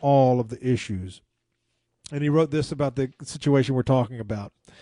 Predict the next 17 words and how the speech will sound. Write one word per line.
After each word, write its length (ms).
And, 320
and 160
I 80
think 160
it 80
especially 640
is 140
germane 480
to 120
your, 400
uh, 120
title, 480
uh, 120
your 220
speech 340
topic 380
today, 460